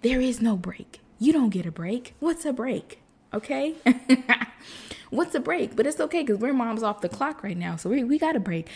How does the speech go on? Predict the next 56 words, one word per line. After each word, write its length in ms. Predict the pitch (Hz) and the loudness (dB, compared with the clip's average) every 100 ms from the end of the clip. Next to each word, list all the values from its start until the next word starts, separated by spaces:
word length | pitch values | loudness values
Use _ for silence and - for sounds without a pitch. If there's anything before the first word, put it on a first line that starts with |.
| - | -10
But 120 | - | -4
there 140 | 320 320 | -2 0
is 140 | 294 | 0
no 160 | 262 254 | 2 0
break. 400 | - 294 240 - | 0 -4 -6 -2
You 60 | |
don't 160 | 339 277 | 0 2
get 100 | 226 | 0
a 60 | 180 | -2
break 320 | 175 208 220 | -4 -6 -4
with 100 | 202 | -2
no 140 | 208 | 0
sleep, 500 | 196 - 233 269 - - _ - | -2 -2 -2 -4 -8 -20 _ -10
right? 300 | 226 247 262 - - - | -6 -4 -6 -10 -20 -8
So 120 | - | -2
you 100 | 262 | 0
have 180 | 277 254 | 0 2
your 80 | 220 | 2
newborns 880 | 247 294 302 269 262 254 254 254 - - - | 4 2 0 -2 -2 -2 -4 -6 -16 -20 -10
going 320 | - 269 262 247 | 0 2 2 2
through 200 | 262 254 | 0 2
this 320 | 254 262 - | 0 -2 -6
thing 460 | - 262 262 254 | -4 -2 0 0
and, 160 | 214 185 - - - | 0 -4 -10 -14 -2
and 200 | 214 214 | 0 2
you, 120 | 226 | -2
you 140 | 196 233 | 0 0
know, 260 | 233 190 - - - | 2 -2 -6 -10 0
and 160 | 233 | 2
they're 80 | 220 | 2
so 240 | 214 330 208 | 0 0 -2
cute, 360 | - 165 - - | -2 -4 -4 -6
right? 320 | 196 190 190 - | -6 -4 -4 -4
So 100 | 226 | -2
they're 160 | 226 | -2
so 240 | 214 277 233 | -2 -2 -2
cute 320 | - 185 180 | -2 -4 -2
because 380 | 185 220 185 196 | -4 -2 -2 -2
you 60 | |
get 120 | 202 | -2
all 140 | 262 226 | 0 0
these 160 | 185 | -2
endorphins 520 | 165 160 208 202 160 - | -2 0 0 -2 -8 -6
from 180 | 160 208 | -2 0
looking 260 | 254 175 | 0 -4
at 100 | 180 | -4
'em, 80 | 185 | -2
but 140 | 202 | -2
then 240 | 262 247 233 - - - | 0 0 -2 -12 -12 -2
you 120 | 208 | 0
just 200 | 220 226 | 0 -2
have 260 | 247 220 202 | -2 -4 -2
all 200 | 226 247 | -2 0
this 360 | 220 190 196 - | 2 0 -2 -12
sleep 360 | - 233 330 202 | -4 0 0 0
deprivation 840 | 175 - 165 180 175 - 220 | -4 -4 -2 0 0 -2 -4